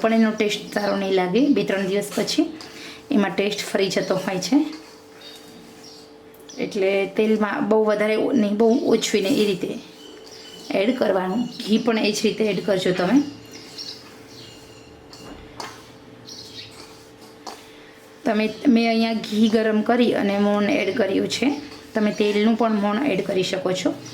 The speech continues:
અને આ જે લોટ છે તમે દૂધમાંય બાંધી શકો છો અને પાણીમાંય બાંધી શકો છો.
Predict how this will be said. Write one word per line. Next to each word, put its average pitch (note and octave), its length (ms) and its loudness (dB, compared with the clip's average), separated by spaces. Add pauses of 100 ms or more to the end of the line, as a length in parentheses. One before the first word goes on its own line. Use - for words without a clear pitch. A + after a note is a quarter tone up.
(360)
અને G3+ 180 0 (160)
આ A3 80 -2
જે B3 160 2
લોટ A3+ 320 4
છે A3 140 0
તમે G3+ 260 0
દૂધમાંય A3 420 4
બાંધી F#3+ 340 2
શકો F#3 320 -2 (100)
છો B3 100 -2 (100)
અને G3+ 100 0 (100)
પાણીમાંય G#3+ 440 2
બાંધી F3+ 320 0
શકો F#3 220 0
છો. A#3 160 0